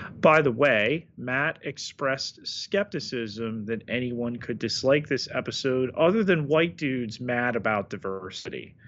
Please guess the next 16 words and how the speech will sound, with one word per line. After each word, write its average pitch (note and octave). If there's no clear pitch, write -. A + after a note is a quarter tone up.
But C3
I C#3
see F#3+
that F#3+
arguably D#3+
the D3
most F3+
famous B3+
Star -
Trek A3+
reviewer F#3+
on F#3+
the F#3+
web, G#2
Jamal D3
Escapacon, A2